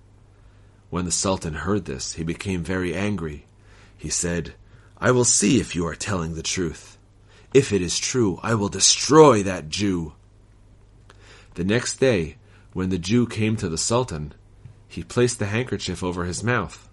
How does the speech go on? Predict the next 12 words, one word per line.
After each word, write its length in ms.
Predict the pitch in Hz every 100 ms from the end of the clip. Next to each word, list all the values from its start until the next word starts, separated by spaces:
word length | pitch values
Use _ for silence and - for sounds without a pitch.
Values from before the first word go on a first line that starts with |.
| - - -
just 320 | - 110 110
as 160 | 92 92
the 80 | 87
Pasha 400 | - 104 104 87
had 140 | 90
advised 500 | 87 85 110 117 -
him, 200 | 78 78 - - - - - - -
since 340 | - 113 107
he 100 | -
had 120 | 98 90
believed 440 | 95 113 139 117
him. 240 | 80 69